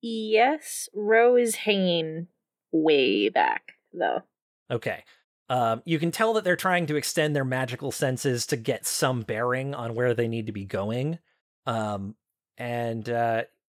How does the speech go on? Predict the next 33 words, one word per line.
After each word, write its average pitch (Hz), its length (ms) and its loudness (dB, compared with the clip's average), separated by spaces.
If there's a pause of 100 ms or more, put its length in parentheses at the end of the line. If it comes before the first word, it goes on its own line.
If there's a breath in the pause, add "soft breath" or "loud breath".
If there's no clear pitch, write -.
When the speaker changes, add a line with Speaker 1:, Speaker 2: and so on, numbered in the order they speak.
(140)
Speaker 2:
you 151 200 2
all 127 380 2
don't 107 300 -4
really 95 280 -6
have 92 240 -8
access 107 480 -6
to 123 80 -12
that 107 200 -6
same 117 240 -4
kind 110 220 -6
of 107 60 -8
thing, 113 180 -4
so 135 220 0
it's 160 160 0
mostly 143 420 0
just 110 320 -8
you 120 180 0
two 107 420 -4 (220)
kind 110 220 -4
of 92 140 -12
trying 131 400 0
to 107 80 -4
follow 110 720 -2
where 117 280 -2
they're 104 220 -6
leading. 104 580 -4 (460 soft breath)
And, 120 560 2
uh, 123 240 2
as 135 300 0
you, 123 440 -2 (380)
as 147 180 -4
you 151 120 -4
do, 139 540 2